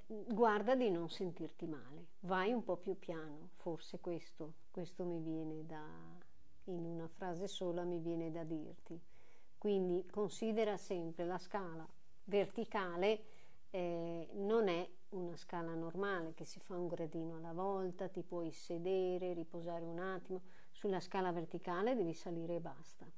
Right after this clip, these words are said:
non ti puoi fermare, perché altrimenti non ti puoi sedere a dormire su uno scalino. Ecco, questo <laughs> spero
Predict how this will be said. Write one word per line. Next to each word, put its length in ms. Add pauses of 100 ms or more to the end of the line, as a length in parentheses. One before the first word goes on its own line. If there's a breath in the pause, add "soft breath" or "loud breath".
(240)
non 200
ti 120
puoi 240
fermare, 680 (160)
perché 240
altrimenti 840 (500 loud breath)
non 200
ti 120
puoi 380
sedere 560
a 60
dormire 540
su 160
uno 140
scalino. 580
Ecco, 300
questo 480 (320 loud breath)
<laughs> 120
spero 640